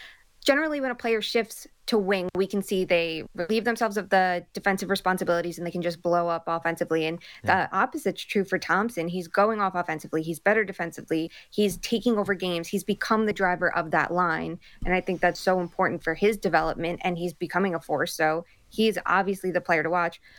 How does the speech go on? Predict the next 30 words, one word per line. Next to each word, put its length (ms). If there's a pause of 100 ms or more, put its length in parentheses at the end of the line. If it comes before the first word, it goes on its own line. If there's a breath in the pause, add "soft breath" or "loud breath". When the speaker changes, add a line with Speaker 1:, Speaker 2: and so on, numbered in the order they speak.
(180 loud breath)
Speaker 1:
The 160
other 220
part 240
for 80
the 100
Sabres 360
is 280
the 100
impact 320
of 80
Mattias 340
Samuelsson, 460
because 400
it's 200
no 120
surprise 400
that 140
they 100
have 220
him 80
back 260
in 60
the 80
lineup 340
and 100
they 100
win 200
two 200
games. 360
And 160